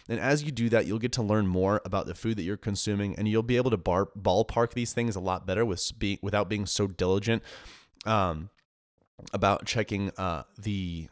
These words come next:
the, the fitness tracker, like MyFitnessPal, Fat Secret, the Lose It app, whatever you're using. And the one thing I wanna leave you with, as you can kind of see and gather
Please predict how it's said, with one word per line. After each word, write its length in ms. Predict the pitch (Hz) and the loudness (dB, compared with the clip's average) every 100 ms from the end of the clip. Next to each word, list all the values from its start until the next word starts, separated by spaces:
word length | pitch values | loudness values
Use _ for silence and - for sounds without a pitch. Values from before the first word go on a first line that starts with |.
| _ | _
the, 220 | - 95 82 | -6 -4 -4
the 140 | 92 | -4
fitness 280 | - 92 92 | -4 -2 -4
tracker, 300 | - 80 80 | -2 -4 -4
like 160 | 78 | -6
MyFitnessPal, 720 | 87 80 - 76 87 82 80 80 | -4 -4 -4 -6 -6 -4 -4 -2
Fat 240 | - 80 | -4 -4
Secret, 440 | - 95 - 85 - | -4 -8 -6 -6 -6
the 80 | |
Lose 220 | 82 92 87 | -6 -6 -4
It 60 | |
app, 280 | 82 80 - | -4 -4 -2
whatever 240 | 104 117 | 2 4
you're 100 | 104 | 4
using. 320 | 87 82 - - - - - - | 0 -2 -8 -12 -20 -20 -20 -8
And 260 | - 117 107 | -2 0 0
the 60 | |
one 180 | 117 147 | 4 4
thing 160 | 170 160 | 4 4
I 40 | |
wanna 180 | 139 123 | 6 4
leave 300 | 101 104 104 | 4 0 -2
you 120 | 92 | -2
with, 300 | 90 82 80 - | 0 -2 -4 -4
as 260 | 101 113 113 | 0 2 2
you 100 | 117 | 0
can 280 | - 104 | 0 -2
kind 240 | 90 104 107 | -2 -2 -2
of 100 | - | -2
see 380 | - 95 107 117 | -4 -2 -2 -2
and 240 | 98 95 | -2 -2
gather 480 | 90 87 107 123 | 0 2 2 2